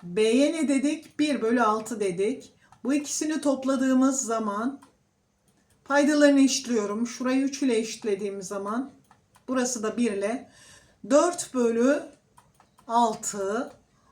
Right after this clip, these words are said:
Bunu da iki ile sadeleştirdiğim zaman iki bölü üç olur sevgili arkadaşlar. Ve işlemimizin sonucu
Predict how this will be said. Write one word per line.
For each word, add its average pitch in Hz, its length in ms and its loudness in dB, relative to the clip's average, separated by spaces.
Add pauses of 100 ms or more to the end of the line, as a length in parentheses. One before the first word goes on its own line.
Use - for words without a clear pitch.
(240)
Bunu 277 260 4
da 285 60 4
iki 269 280 2
ile 285 160 2
sadeleştirdiğim 247 1120 2
zaman 240 540 0 (540)
iki 262 300 -2
bölü 262 260 4
üç 277 180 -2
olur 214 260 -4 (120)
sevgili 226 500 -2
arkadaşlar. 214 760 -4
Ve 233 80 0
işlemimizin 247 680 0
sonucu 254 680 0